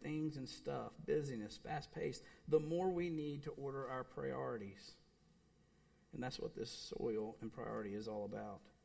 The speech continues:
Now, in verse nineteen, if you'll notice, Jesus gives three thorns or weeds that choke out the truth of God. And the first one is this, the worries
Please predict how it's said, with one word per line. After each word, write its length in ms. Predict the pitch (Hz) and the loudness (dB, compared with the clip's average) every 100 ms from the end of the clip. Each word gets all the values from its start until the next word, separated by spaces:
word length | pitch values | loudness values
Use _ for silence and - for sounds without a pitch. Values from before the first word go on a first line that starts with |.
| - - - - - - - - - - | -20 -20 -20 -20 -20 -20 -20 -20 -16 -2
Now, 160 | 170 | 2
in 60 | 170 | 4
verse 240 | 233 269 | 4 2
nineteen, 500 | 247 196 160 - 196 | 2 0 0 -2 0
if 140 | 160 147 | 0 2
you'll 120 | 151 | 2
notice, 360 | 170 180 160 143 | 4 4 2 2
Jesus 380 | 196 262 220 | 0 2 0
gives 300 | - 160 127 | 4 4 4
three 600 | - 185 208 247 247 269 - - - - - - - | -2 0 2 4 2 -2 -6 -14 -20 -20 -20 -20 0
thorns 420 | 233 196 151 170 165 | 4 6 8 6 4
or 220 | 165 156 | 4 6
weeds 640 | 170 226 160 135 151 - - - - - - - - - - - | 4 2 2 0 -2 -6 -10 -18 -18 -20 -20 -20 -20 -20 -16 0
that 160 | 170 165 | 2 4
choke 300 | 202 190 180 | 4 6 4
out 320 | 156 143 170 | 2 0 0
the 100 | 156 | 0
truth 300 | - 156 143 | 4 4 4
of 120 | 143 | 0
God. 400 | 135 127 101 107 - - - | 2 2 2 -2 -8 -18 -2
And 100 | 160 | 2
the 60 | 165 | 4
first 300 | 220 247 202 | 6 6 6
one 100 | 160 | 4
is 140 | 143 | 6
this, 440 | 151 131 104 - - - - - - - - | 6 6 4 -4 -12 -18 -20 -20 -20 -6 4
the 100 | 170 | 4
worries 760 | 170 233 233 151 135 139 135 | 10 12 12 12 8 4 -4